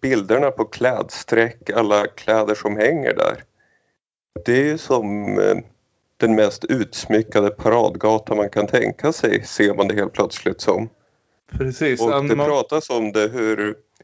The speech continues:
Speaker 1: kvinnor som inte ser sig själv som konstnärliga, deras klädlinor, där lägger de ner en jävla energi för att få det så snyggt och rätt.
Speaker 2: Mm.
Speaker 1: Och det finns ju de diskussionerna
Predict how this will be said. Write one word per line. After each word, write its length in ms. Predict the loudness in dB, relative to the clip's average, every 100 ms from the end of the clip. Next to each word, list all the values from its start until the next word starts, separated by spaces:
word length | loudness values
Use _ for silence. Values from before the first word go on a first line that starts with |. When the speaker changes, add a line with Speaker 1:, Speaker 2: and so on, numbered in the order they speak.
| _ _ -2
Speaker 1:
kvinnor 360 | 0 2 2
som 200 | 0 -2
inte 200 | -2 -2
ser 260 | -2 0 0
sig 300 | 0 -2 -2
själv 300 | 0 0 0
som 220 | -2 -2
konstnärliga, 1000 | 0 0 0 -4 -4 2 2 2 0 0
deras 360 | 0 0 -2 -6
klädlinor, 1000 | -10 0 2 2 0 0 0 0 -2 0
där 160 | 0 0
lägger 340 | -2 0 2
de 180 | 2 2
ner 360 | 2 0 0 -12 _ _ _ 0
en 140 | 2
jävla 520 | 2 2 0 0 2 0 -8 _ _ _ _ -2
energi 460 | 0 0 0 -2 -2
för 160 | -2
att 140 | -2 -2
få 200 | -4 -2
det 140 | -2
så 400 | -6 -2 -2 -2 -8 _ _ _
snyggt 640 | -14 -12 0 2 2 0
och 120 | 2 4
rätt. 440 | 2 0 _ -20 _ _ _ _ _
Speaker 2:
Mm. 280 | -10 -10 -6
Speaker 1:
Och 100 | 0
det 100 | 0
finns 360 | 2 2 2 0
ju 120 | 0
de 460 | 2 2 2 0 0
diskussionerna 1080 | 0 -2 0 0 0 2 2 4 4 2